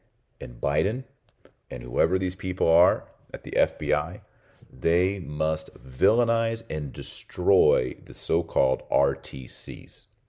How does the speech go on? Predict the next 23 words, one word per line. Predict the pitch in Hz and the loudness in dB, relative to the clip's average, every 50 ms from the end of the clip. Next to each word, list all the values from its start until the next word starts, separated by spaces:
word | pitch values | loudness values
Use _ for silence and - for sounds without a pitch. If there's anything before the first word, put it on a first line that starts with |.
| _ _ _ _ _ _ _ _ _ _ _ _ _ | _ _ _ _ _ _ _ _ _ _ _ _ _
radical | - 64 69 73 76 78 78 - - 80 78 | -6 -2 2 4 4 4 4 2 0 -4 -4
traditional | - - 80 69 62 67 65 - - 64 60 60 | -4 -4 -10 -8 -6 -8 -8 -8 -8 -12 -12 -14
Catholics. | - - - 69 64 64 - - - - - | -14 -12 -8 -8 -8 -6 -8 -10 -12 -12 -12
And | - 67 | -10 -8
that's | 71 73 71 - - - _ | -6 -6 -6 -8 -12 -18 _
what | 71 73 - - | -10 -10 -8 -8
this | 69 - - | -12 -12 -10
is | 65 62 60 | -12 -12 -12
entirely | 62 60 58 - - - 101 113 113 104 101 | -12 -14 -14 -12 -2 2 2 4 4 4 2
about. | 87 - - - - - _ _ _ _ _ _ _ _ _ _ _ _ _ - - - - - - - _ _ - | 0 0 -2 -4 -6 -10 _ _ _ _ _ _ _ _ _ _ _ _ _ -20 -20 -20 -20 -20 -20 -20 _ _ -14
Because | - 71 - - 113 76 57 55 - - - - _ _ _ _ _ _ _ _ _ _ _ _ _ _ _ _ | -14 -8 4 6 6 6 6 4 -4 -10 -14 -16 _ _ _ _ _ _ _ _ _ _ _ _ _ _ _ _
the | - 80 80 | -2 -2 0
liberals, | 76 90 92 82 73 71 65 62 - - - - - _ _ _ _ | 4 2 2 2 2 -2 -4 -4 -6 -12 -16 -18 -20 _ _ _ _
the | - 73 - - | -16 -14 -8 -6
infiltrators, | 98 98 87 - 76 - - - 69 65 62 62 57 - - - - _ _ _ - | -4 -4 -4 -6 -10 -12 -4 -2 0 0 0 -4 -8 -12 -14 -20 -20 _ _ _ -12
the | 69 | -10
socialists, | - - 92 92 92 - - - 64 60 58 - - - - - _ _ _ _ _ _ _ _ _ _ _ _ _ _ _ _ _ _ _ _ _ _ _ _ _ _ - | -2 4 4 4 4 4 -2 -8 -8 -8 -8 -10 -14 -20 -20 -20 _ _ _ _ _ _ _ _ _ _ _ _ _ _ _ _ _ _ _ _ _ _ _ _ _ _ -4
they | 76 76 82 92 | 0 0 2 2
will | 101 104 117 117 110 | 0 0 0 0 0
use | 98 92 87 80 73 71 71 71 71 - - - - _ _ _ _ _ - | 0 -2 -2 -2 -2 -4 -6 -8 -10 -12 -14 -16 -18 _ _ _ _ _ -20
the | - 62 73 71 71 - - _ - 65 | -12 -8 -8 -8 -8 -8 -12 _ -18 -6
government | - - 80 80 82 92 90 92 87 87 - | 2 4 4 6 6 4 0 -2 -4 -4 -6
institutions | 78 80 - - - - - - - 58 - - - 57 57 - - - - | -8 -8 -8 -8 -12 -12 -10 -8 -10 -10 -10 -12 -14 -16 -16 -18 -18 -20 -20